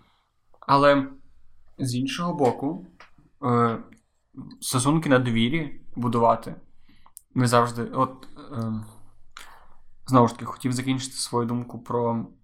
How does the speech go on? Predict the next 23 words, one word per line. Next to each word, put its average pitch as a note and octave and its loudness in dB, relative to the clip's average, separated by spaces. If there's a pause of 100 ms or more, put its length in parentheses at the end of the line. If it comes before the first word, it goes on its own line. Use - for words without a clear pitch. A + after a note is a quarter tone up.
(720)
коли C3 10
це B2+ 0
необхідно, A#2+ -2
коли A#2 -4
я A2+ -2
вважаю, A2+ -8
що - -6
це C3+ -10
необхідно, A#2 -8 (480)
і A#2 2
запитати A#2+ 0
тебе, A#2 -2 (380)
на, B2+ 2 (180)
я C3 0
не C#3 2
знаю, C#3 2
як C3+ -12
ви C3 -8
з - -2
партнером, C#3+ -6 (160)
але, B2 2 (760)
е, B2 0
от A#2+ -2